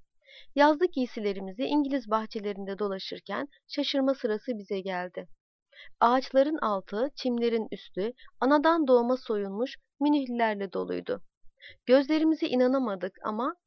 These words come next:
onlar çok doğalmış gibi sırt üstü yatmış güneşleniyor ya da sandviçlerini yiyerek öğle tatilini değerlendiriyordu. Böyle bir görüntüyü deniz kıyısında görsek belki şaşırmazdık. Kentin ortasında bir yerde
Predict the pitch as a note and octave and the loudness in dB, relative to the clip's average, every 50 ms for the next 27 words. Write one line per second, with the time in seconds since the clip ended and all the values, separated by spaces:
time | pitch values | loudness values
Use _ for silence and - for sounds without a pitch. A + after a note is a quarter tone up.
0 | - - _ _ - A#3+ C4 B3+ B3+ B3 B3+ C4 B3+ - E4+ F4 - _ D4 C#4 | -20 -20 _ _ 0 2 2 2 0 -2 -4 -4 -4 -6 -6 -6 -4 _ 0 0
1 | C#4+ C#4+ C#4 B3 G#3+ G#3 - - - F#3 F3+ A#3 C#4+ - _ _ _ _ - - | 2 0 0 -2 -4 -6 -10 -10 -10 -8 -6 -6 -6 -8 _ _ _ _ -6 -4
2 | F4 E4 - - A3 - - A3 G#3 F#3+ F#3+ - - A3+ B3 - - - A#3 A3 | -4 -4 -6 -10 -14 -12 -8 -6 -4 -4 -4 -4 -6 -8 -8 -6 -8 -8 -6 -6
3 | G3+ G3+ - - G#3+ G3+ F#3+ F#3+ G3+ A#3 D4 E4 - - _ - - C4+ A#3+ A3+ | -8 -8 -10 -12 -12 -12 -10 -8 -6 -6 -6 -6 -8 -14 _ 0 2 2 2 2
4 | C#4+ C#4 - D4 C4 B3 A#3 A3 G#3+ G#3 G3+ - - G3+ G3+ G3+ G3+ G3+ G3 F#3+ | 0 -2 -2 -4 -2 -2 -2 -4 -6 -6 -8 -8 -8 -8 -8 -8 -8 -8 -8 -6
5 | F#3+ G3 B3 D#4+ E4+ _ _ - - - - C4+ D4 D4 D#4+ D#4+ - D#4 D4 C#4+ | -4 -4 -4 -4 -4 _ _ -20 -4 2 4 4 4 4 0 -2 -2 -2 -2 -2
6 | C#4+ - C4+ C#4+ D4 C#4+ C4 C#4 C4+ B3 A3+ G#3+ G3+ G3+ F#3+ F#3 F#3+ F#3 F#3+ F#3 | -2 -4 -6 -4 -4 -4 -4 -4 -4 -4 -4 -6 -8 -8 -8 -10 -10 -10 -8 -6
7 | F3+ F3 F3 F3+ F#3 F#3+ G3 - - - - _ _ _ - - - - - - | -6 -6 -6 -8 -10 -12 -14 -14 -18 -20 -20 _ _ _ -20 -20 -20 -20 -20 -20
8 | - - _ - E4+ G#4+ A#4 G#4+ - D#4 C4 D4+ C#4+ C#4+ D4 C4+ - C#4 C#4+ B3 | -20 -16 _ 0 4 6 6 6 6 4 2 0 0 0 -2 -2 -2 -4 -2 0
9 | B3 C4 C4+ C#4+ C#4 - - A#3+ A3+ G#3+ - - A3 G3+ G#3 G3 G#3+ G#3 G#3+ G#3 | 0 0 0 0 -2 -6 -8 -8 -8 -8 -8 -10 -8 -8 -8 -6 -6 -6 -8 -4
10 | - B3 B3 - - A3 G#3+ A3 G#3+ - A3+ - G#3+ F#3+ - G#3 G3+ G3 F#3+ F#3 | -4 -6 -6 -4 -6 -6 -6 -8 -10 -14 -14 -14 -12 -14 -14 -14 -14 -12 -10 -8
11 | F3+ F3+ - - F#3+ - _ _ _ _ _ _ _ _ _ _ - B3+ A#3+ B3 | -8 -8 -8 -12 -14 -16 _ _ _ _ _ _ _ _ _ _ -4 -2 -2 -2
12 | B3 F#4 A4 F#4+ D#4+ C#4 - B3 A3 - A#3 G#3+ G3 G3+ G3+ G3 G#3 G3+ F#3+ G3 | 0 0 0 0 -2 -2 -2 -4 -6 -6 -6 -8 -6 -8 -8 -8 -8 -8 -8 -8
13 | G3 F#3+ F#3+ F#3+ F3+ A3+ C#4 F#4+ | -8 -8 -8 -6 -4 -2 -2 -2